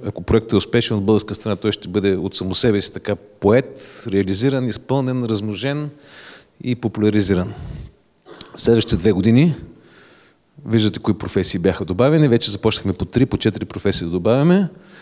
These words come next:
И <clears throat> в момента това, което е резултата към, а,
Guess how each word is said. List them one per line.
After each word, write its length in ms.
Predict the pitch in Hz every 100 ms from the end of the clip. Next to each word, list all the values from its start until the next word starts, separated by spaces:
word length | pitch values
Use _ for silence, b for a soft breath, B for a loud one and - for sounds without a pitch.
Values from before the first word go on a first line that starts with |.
| B B B -
И 260 | 170 185 - -
<clears throat> 100 | 226
в 300 | 160 135 127 -
момента 640 | 120 147 160 160 170 196 170 B B B b b b b b _ -
това, 160 | 131
което 380 | 127 123 123 -
е 220 | 113 107 85 - - - - -
резултата 480 | 113 107 98 120 110
към, 340 | 92 107 101 85 - 87
а, 400 | 104 92 92